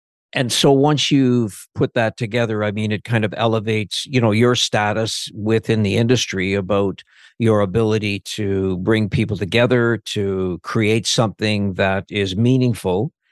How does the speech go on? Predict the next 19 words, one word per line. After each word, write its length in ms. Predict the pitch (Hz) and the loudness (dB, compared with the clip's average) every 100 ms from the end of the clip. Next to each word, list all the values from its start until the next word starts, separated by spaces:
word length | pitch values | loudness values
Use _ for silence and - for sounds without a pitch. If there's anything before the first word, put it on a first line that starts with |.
| _ _ _ _ - | _ _ _ _ -4
And 400 | 120 117 110 107 | 0 0 0 -4
where 380 | 123 131 170 196 | -4 -2 0 0
did 520 | 160 151 147 131 120 - | 0 2 2 0 -8 -12
kind 240 | - 139 | -6 -4
of 80 | 120 | -4
Healing 440 | - 139 143 131 117 | 0 2 4 2 0
and 100 | 107 | -2
Harmony, 720 | - 117 120 120 107 98 95 | -2 0 0 0 0 -2 -4
I'm 160 | 101 | -6
just 160 | 101 127 | -6 -4
trying 220 | - 139 | 2 2
to 80 | 139 | 2
get 160 | 123 113 | 2 0
a 60 | |
sense 360 | 110 - 113 - | -2 0 -2 -2
of 80 | 95 | -4
the 80 | |
timeline, 640 | - - 107 110 110 104 98 | -4 -2 0 2 2 2 0
Darcy, 600 | 101 101 101 104 101 95 | 0 0 -2 -2 -2 -6